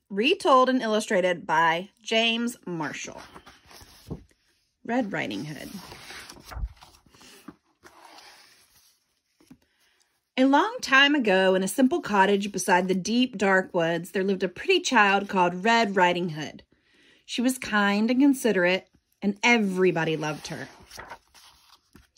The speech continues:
One afternoon, Red Riding Hood's mother called to her.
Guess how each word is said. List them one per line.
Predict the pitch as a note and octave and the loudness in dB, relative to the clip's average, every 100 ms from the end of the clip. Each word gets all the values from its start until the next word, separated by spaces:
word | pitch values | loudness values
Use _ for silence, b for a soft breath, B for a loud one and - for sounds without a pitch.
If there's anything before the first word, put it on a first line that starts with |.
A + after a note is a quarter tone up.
| - b b b b | -16 b b b b
One | A#3+ A3+ D#4 | 0 2 4
afternoon, | G#4 C#5 F#4+ F#3+ D3+ F#3+ G#3 | 2 2 4 2 0 -4 -2
Red | G3+ C#4 | 0 2
Riding | D4 A3+ B3+ | 4 4 4
Hood's | D4 B3+ | 2 2
mother | G#3 F3 A#3 | 0 0 -4
called | - E4+ E4+ F#3+ - | -2 0 0 -2 -10
to | - | -12
her. | D3+ B2 A#2+ | -10 -10 -12